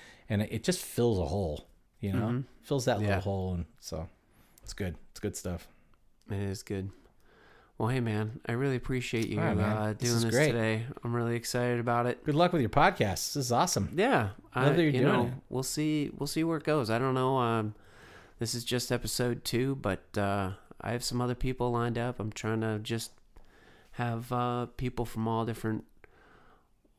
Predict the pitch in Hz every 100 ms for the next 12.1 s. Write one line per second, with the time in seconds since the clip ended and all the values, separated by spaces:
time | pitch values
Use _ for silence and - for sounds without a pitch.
0 | - - - 120 123 123 - 127 117 110
1 | 117 - 117 120 120 117 - 120 123 113
2 | 117 120 120 - - - - _ - 160
3 | 247 156 - 107 107 113 113 143 208 123
4 | 131 107 - - - - - - 147 139
5 | 151 185 180 160 143 180 156 127 117 -
6 | 131 123 113 104 - 110 110 107 - -
7 | - - 110 - 113 107 104 101 95 92
8 | 98 _ _ _ _ - - - - 104
9 | 98 98 - - - 104 113 185 175 135
10 | 127 120 107 95 143 - 107 95 - 95
11 | 98 - - - - 113 113 123 - 139